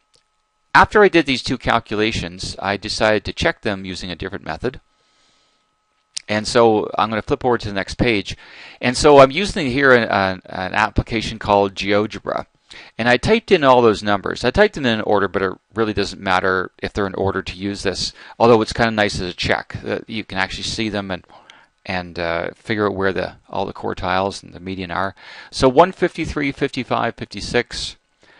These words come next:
You can actually go back, one fifty-three, fifty-five. You can actually go back and check if you want. Uh, one eighty, eighty-two, eighty-three.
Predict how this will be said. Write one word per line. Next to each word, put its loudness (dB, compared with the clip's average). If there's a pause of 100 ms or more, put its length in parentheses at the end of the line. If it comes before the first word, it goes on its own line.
(240)
You 0
can -2
actually 0
go -2
back, 2
one -4
fifty-three, -8
fifty-five. -6
You -12
can -4
actually -6
go -2
back 2
and -20
check -4
if -12
you -8
want. -4 (460)
Uh, 0
one -2
eighty, -2
eighty-two, -4
eighty-three. -4